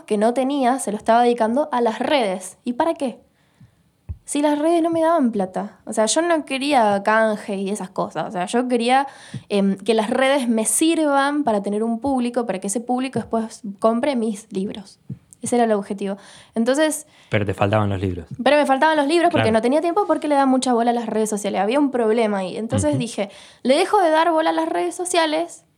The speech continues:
Speaker 1: y empiezo a hacer proyectos de libro". Así salió ovni.
Speaker 2: Ujú.
Speaker 1: Cuando salió ovni, yo perdí como unos dos mil seguidores. Un montón.
Speaker 2: Un montón.
Speaker 1: En, en ese año perdí
Speaker 2: ¿En qué,
Speaker 1: dos mil
Speaker 2: en qué año
Speaker 1: seguidores.
Speaker 2: salió ovni?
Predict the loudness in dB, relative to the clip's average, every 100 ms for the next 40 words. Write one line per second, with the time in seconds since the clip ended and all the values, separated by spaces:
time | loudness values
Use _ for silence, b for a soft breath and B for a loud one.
0 | _ -2 0 0 0 -4 -2 -2 -2 -4
1 | -4 -6 -6 -8 -8 -6 -6 -6 -6 -4
2 | 0 0 2 4 4 2 0 -4 -6 B
3 | B -8 -6 -4 -2 0 0 0 2 2
4 | 2 0 -2 -4 -6 -6 -2 2 2 2
5 | 0 -6 _ -4 0 0 0 0 0 0
6 | -2 -2 -4 -2 0 0 -4 -4 -2 0
7 | 0 0 -8 -20 _ -8 -4 -2 0 0
8 | -2 -4 2 4 4 4 4 4 2 -2
9 | -2 -2 0 0 0 2 2 0 0 -2
10 | 0 0 2 2 2 2 4 4 2 0
11 | 0 -2 -2 -6